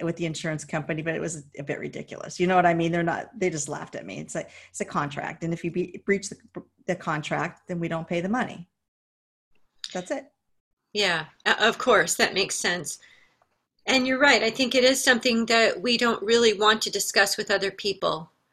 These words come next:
Speaker 2: Um, you know, it's private, and some of us might be embarrassed by our spending, right? That could be something. Some of us could be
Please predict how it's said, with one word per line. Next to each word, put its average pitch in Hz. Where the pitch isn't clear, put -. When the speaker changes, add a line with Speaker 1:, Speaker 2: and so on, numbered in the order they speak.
Speaker 2:
Um, 170
you 208
know, 190
it's 247
private, 294
and 214
some 247
of 247
us 240
might 220
be 226
embarrassed 226
by -
our 247
spending, 196
right? 226
That 208
could 247
be 226
something. 285
Some 226
of 226
us 226
could 233
be 226